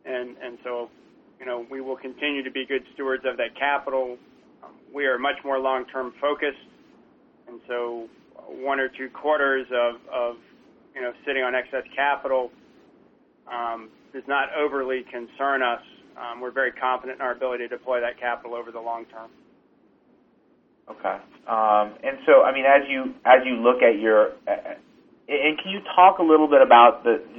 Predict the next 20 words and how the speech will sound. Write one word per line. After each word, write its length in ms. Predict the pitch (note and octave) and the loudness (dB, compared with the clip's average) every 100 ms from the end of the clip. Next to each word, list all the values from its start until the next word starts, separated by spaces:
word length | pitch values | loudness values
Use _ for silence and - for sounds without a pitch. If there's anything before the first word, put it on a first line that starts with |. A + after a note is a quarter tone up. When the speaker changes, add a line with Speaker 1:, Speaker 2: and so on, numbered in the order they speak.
| - - G#2 | -12 -10 -4
Speaker 2:
the 160 | A2+ | -2
taxation, 880 | - A2 G#2 A#2+ A#2 A#2 A2+ A2+ - - | 4 4 4 0 -2 -2 -6 -6 -12 -4
uh, 240 | G#2 G2 | 0 0
issue, 320 | A2 - A#2+ | -4 -6 -4
as 80 | A2 | -4
you 160 | A2 G#2+ | -4 -4
mentioned? 240 | A2+ B2 | -4 -4
Because, 320 | A2+ A2+ A2 G#2 - - - _ _ | -6 -2 -2 -2 -20 -20 -20 _ _
I 40 | |
mean, 120 | A2 G#2 | -8 -2
there 160 | A2 | 0
are, 160 | - - | 0 4
there 120 | A2 | 8
are 200 | A#2 A2+ | 10 12
a 0 | |
lot 160 | A2 A2 | 12 10
of 140 | - | 6
companies 320 | A2 G#2+ G2+ | -2 -4 -6
that 160 | G2 F#2+ | -6 -6
do, 240 | A2+ G#2+ | -8 -10